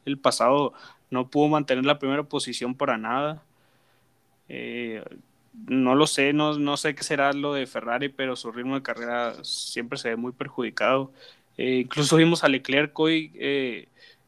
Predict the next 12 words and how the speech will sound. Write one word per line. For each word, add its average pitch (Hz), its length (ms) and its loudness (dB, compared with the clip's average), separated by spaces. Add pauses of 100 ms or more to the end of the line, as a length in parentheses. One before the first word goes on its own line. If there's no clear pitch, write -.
(120)
en 131 140 -8
el 131 80 0
lugar 123 260 0
dieciséis. 156 800 -2 (840)
Eh, - 560 -10
a - 80 6
mí 135 120 8
me 165 120 8
sorprendió 143 420 4
mucho 156 320 2
ese 156 180 0
lugar, 131 480 -2